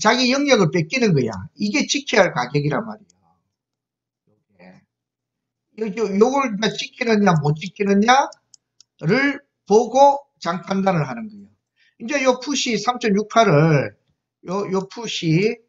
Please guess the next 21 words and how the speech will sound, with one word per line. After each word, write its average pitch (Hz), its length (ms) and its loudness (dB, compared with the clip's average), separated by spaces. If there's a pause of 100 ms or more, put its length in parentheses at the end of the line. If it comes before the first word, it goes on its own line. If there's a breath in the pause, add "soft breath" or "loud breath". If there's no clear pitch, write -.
(680)
이 233 360 -8
삼점육팔을 190 1400 0 (160)
지금 160 440 -6
이제 131 180 -2 (440)
상단이잖아요, 214 720 -2
상단 143 400 -4
지금. 113 280 -12 (880)
요걸 247 260 -2
이제 226 160 -2
지지할 262 540 0
거냐, 214 600 0 (800)
아니면은 254 720 -2 (1080)
붕괴할 196 520 -2
거냐, 180 480 0 (760)
이제 240 240 -4
요걸 226 320 2
보고 277 200 -2
이제 214 160 0
장 202 200 -2
판단을 175 440 0
해야죠, 110 300 -10